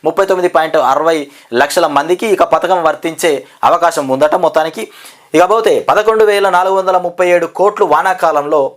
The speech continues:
ఇక ఆరు వేల, ఆ, తొంభై ఐదు కోట్లు యాసంగిలో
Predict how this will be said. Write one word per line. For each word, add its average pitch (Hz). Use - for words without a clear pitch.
ఇక -
ఆరు 123
వేల, 175
ఆ, 135
తొంభై 190
ఐదు 180
కోట్లు 175
యాసంగిలో 151